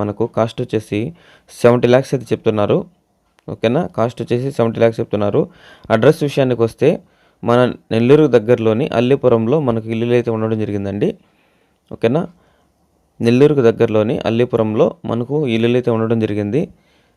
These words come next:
రెండు ఇల్లులు అయితే ఉన్నాయండి సేమ్ ప్యాటర్న్‌లో, కాకపోతే కొంచెం వుడ్ వర్క్ అనేది కొంచెం చేంజ్ అవుతుంది. ఎవరైనా ఇంట్రెస్ట్ ఉండి తీసుకోవాలనుకుంటే నా నెంబర్ అయితే చెప్తానండి. మీకు ఎలాంటి డౌట్స్ ఉన్నా సరే నా నెంబర్కి అయితే కాల్ చేయండి. నా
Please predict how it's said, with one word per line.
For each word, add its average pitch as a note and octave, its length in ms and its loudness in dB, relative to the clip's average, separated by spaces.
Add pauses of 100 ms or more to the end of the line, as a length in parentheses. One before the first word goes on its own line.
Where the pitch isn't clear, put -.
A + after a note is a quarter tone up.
(560)
రెండు A#2+ 240 2
ఇల్లులు C#3+ 260 4
అయితే C3+ 200 0
ఉన్నాయండి A2+ 360 -2 (300)
సేమ్ B2 200 0 (120)
ప్యాటర్న్‌లో, A2 480 0 (160)
కాకపోతే B2+ 420 0
కొంచెం A#2+ 240 0
వుడ్ A#2 180 0
వర్క్ B2 200 2
అనేది B2 240 -2
కొంచెం A2+ 260 -2
చేంజ్ A2+ 220 -2
అవుతుంది. G#2 300 -4 (520)
ఎవరైనా A#2+ 380 4
ఇంట్రెస్ట్ C3 320 -6
ఉండి B2 100 -2 (100)
తీసుకోవాలనుకుంటే A2+ 760 2 (400)
నా A2 180 0
నెంబర్ A#2+ 220 2
అయితే C#3 180 -4
చెప్తానండి. A#2 460 0
మీకు G#2+ 180 -6 (240)
ఎలాంటి A2+ 320 0
డౌట్స్ G#2+ 240 -2
ఉన్నా A2+ 180 -2
సరే A#2 160 0
నా A2 120 -2
నెంబర్కి A2 280 -2
అయితే A#2 200 -4
కాల్ G#2+ 220 2
చేయండి. G#2 260 -2 (580)
నా A2+ 80 2